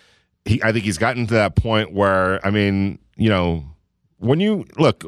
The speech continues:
if you're a kid that gets drafted in the N F L in the first round, and, and, you know, it's the culmination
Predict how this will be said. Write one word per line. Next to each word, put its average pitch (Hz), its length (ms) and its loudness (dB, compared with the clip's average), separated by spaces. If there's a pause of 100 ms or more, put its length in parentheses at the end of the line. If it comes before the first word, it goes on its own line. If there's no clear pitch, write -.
if 127 160 0
you're 185 180 2
a 107 60 0
kid 92 400 -2
that 85 220 -2 (240)
gets 107 200 -4
drafted 104 440 -2
in 98 100 0
the 92 80 0
N 92 100 0
F 87 160 -6
L 85 240 0
in 85 200 -2
the 82 60 -4
first 92 360 -4
round, 80 420 -4
and, 78 240 -6
and, 80 340 -4
you 98 60 -4
know, 95 100 0
it's 87 140 -6
the - 60 -10
culmination 101 880 -2